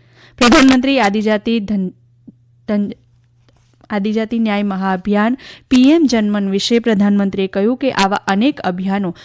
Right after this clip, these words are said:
દેશવાસીઓના જીવનમાં મોટું પરિવર્તન લાવી રહ્યા છે. તેમણે કહ્યું કે ભગવાન રામના આદર્શો આપણને ગરીબોના કલ્યાણ અને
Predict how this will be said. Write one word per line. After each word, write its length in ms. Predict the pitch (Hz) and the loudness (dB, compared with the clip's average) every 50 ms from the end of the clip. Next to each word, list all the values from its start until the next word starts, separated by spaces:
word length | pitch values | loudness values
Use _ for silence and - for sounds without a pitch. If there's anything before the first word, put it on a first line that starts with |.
| - - _ - | -20 -16 _ -2
દેશવાસીઓના 800 | 202 240 302 302 - 285 262 247 - - 247 233 226 220 220 | 0 2 2 0 0 -2 -4 -4 -4 -4 -4 -4 -2 -2 -4
જીવનમાં 560 | 202 - - 196 180 190 190 196 202 202 208 | -4 -4 -6 -6 -4 -4 -4 -4 -4 -2 -2
મોટું 360 | 202 196 202 208 214 - 285 240 | 0 0 0 0 0 -2 -6 -8
પરિવર્તન 540 | - 196 175 170 165 170 170 175 - 180 | -6 -6 -6 -6 -4 -6 -6 -8 -8 -8
લાવી 320 | 180 175 175 175 170 180 180 | -6 -6 -6 -6 -8 -8 -8
રહ્યા 220 | 180 180 175 180 | -8 -6 -6 -8
છે. 220 | 180 - 240 262 262 | -6 -6 -6 -6 -6
તેમણે 260 | - 202 185 180 180 | -6 -6 -6 -6 -6
કહ્યું 360 | - - 185 190 208 240 247 | -6 -6 -4 -4 -4 -4 -4
કે 120 | - 233 | -4 -6
ભગવાન 580 | 202 - 196 190 180 185 190 190 190 202 202 196 | -6 -6 -8 -10 -6 -4 -4 -4 -4 -4 -4 -6
રામના 380 | 180 185 180 196 214 214 190 175 | -4 -4 -4 -4 -4 -4 -4 -6
આદર્શો 760 | - - 170 170 175 185 185 185 185 - 226 233 262 294 - - - - - - | -6 -8 -8 -8 -6 -6 -6 -6 -6 -6 -6 -6 -6 -6 -10 -14 -20 -20 -10 -6
આપણને 440 | - 254 - - 254 269 277 294 302 | -4 -4 -2 0 0 2 2 2 2
ગરીબોના 560 | 254 220 214 196 202 190 190 202 202 202 196 | 0 0 -2 -2 -2 -4 -6 -6 -4 -4 -6
કલ્યાણ 580 | 196 - - 190 180 180 185 190 196 220 240 - - | -6 -6 -6 -6 -6 -4 -4 -2 -4 -4 -6 -8 -8
અને 280 | - 185 175 180 190 | -8 -8 -8 -8 -10